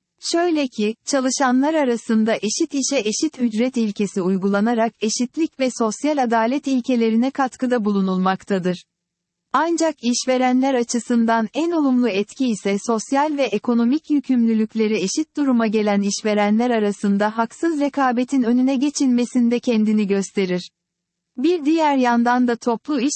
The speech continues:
sözleşmesinin çalışma hayatında bir düzen, bir istikrar sağladığı söylenebilir. Toplu iş sözleşmelerinin ihlali halinde de iş mahkemeleri görevli kılınmıştır.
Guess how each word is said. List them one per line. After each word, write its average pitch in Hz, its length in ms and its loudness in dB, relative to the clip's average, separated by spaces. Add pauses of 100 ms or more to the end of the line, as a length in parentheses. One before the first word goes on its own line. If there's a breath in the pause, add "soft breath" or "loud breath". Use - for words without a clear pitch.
sözleşmesinin 220 920 0
çalışma 233 520 -2
hayatında 240 680 0
bir 262 140 0
düzen, 254 420 0
bir 262 180 0
istikrar 254 500 -2
sağladığı 202 580 0 (100)
söylenebilir. 196 760 0 (720)
Toplu 311 420 -2
iş 302 120 0 (120)
sözleşmelerinin 240 1000 2
ihlali 220 520 2
halinde 240 500 0
de 196 120 0
iş - 280 -4
mahkemeleri 247 720 0
görevli 220 440 0
kılınmıştır. 190 800 -2